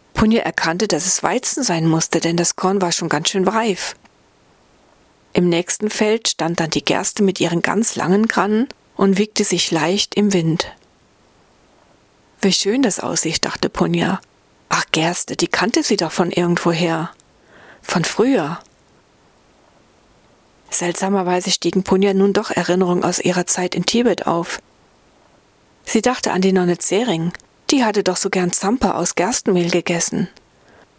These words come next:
Dafür waren die Gerstenkörner erst einmal geröstet und dann gemahlen worden.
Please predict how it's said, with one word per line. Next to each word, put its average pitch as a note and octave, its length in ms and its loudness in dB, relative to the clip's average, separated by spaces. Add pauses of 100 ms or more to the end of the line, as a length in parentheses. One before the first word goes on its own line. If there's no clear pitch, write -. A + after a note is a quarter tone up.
Dafür F#3+ 320 2
waren F3 240 -2
die E3 80 -2
Gerstenkörner F#3 720 0
erst - 280 -2
einmal E3+ 260 2
geröstet F3+ 500 0
und G3+ 120 2
dann G#3 200 2
gemahlen A#3 500 2
worden. E3+ 360 0